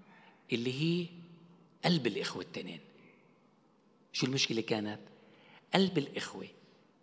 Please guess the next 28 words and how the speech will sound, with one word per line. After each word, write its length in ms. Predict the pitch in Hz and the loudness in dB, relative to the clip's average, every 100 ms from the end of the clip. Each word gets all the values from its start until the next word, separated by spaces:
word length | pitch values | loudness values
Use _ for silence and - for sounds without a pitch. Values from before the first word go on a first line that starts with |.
| _ - - - - - - - | _ -20 -20 -20 -18 -18 -10 -4
عشان 440 | 107 - 214 269 | 2 2 2 0
يسوع 300 | 214 - - | 0 0 -2
يتدخل 420 | 131 139 - 131 | -4 -2 -2 0
بالمشكلة 640 | 120 117 120 - - 98 95 | 2 2 2 2 0 -4 -4
ويحلها، 640 | 98 110 - 104 95 107 - | -4 0 0 -2 -4 -8 -4
كان 100 | 131 | -4
لازم 160 | 135 120 | -2 -4
يكون 180 | - 123 | -4 0
إشي 240 | - 120 | 2 4
مهم. 360 | 101 104 90 90 - - - | 2 -4 -6 -10 -16 -10 -4
مين 80 | 113 | -2
بيقول 160 | 104 | -4
إيش 220 | 98 95 | -4 -6
هو؟ 160 | 92 92 - - - - _ _ _ _ _ _ _ _ | -8 -16 -20 -20 -20 -20 _ _ _ _ _ _ _ _
شو 120 | - | 0
قلنا 160 | - 147 | 4 4
المشكلة 380 | 135 135 127 120 | 4 2 2 0
إحنا؟ 300 | - 110 110 - - - - - _ _ _ _ _ _ _ _ _ _ | 0 -2 -4 -12 -20 -20 -20 -20 _ _ _ _ _ _ _ _ _ _
القلب. 240 | - - - - - - - _ _ _ - - - - | -4 -4 -6 -18 -20 -20 -20 _ _ _ -20 -20 -8 6
وعشان 300 | 95 151 135 | 8 8 6
تنحل 260 | 131 151 | 4 6
المشكلة 340 | 143 143 - 131 | 6 4 6 4
لازم 160 | 123 | 4
تغيير 260 | 120 127 131 | 2 4 4
يكون 220 | 127 127 | 4 6
وين؟ 380 | 123 113 110 113 - - - - - - - - _ _ _ _ _ _ _ - | 8 8 6 0 -10 -20 -20 -20 -20 -20 -20 -20 _ _ _ _ _ _ _ -10
في 160 | - | -10
القلب. 280 | - - | -8 -10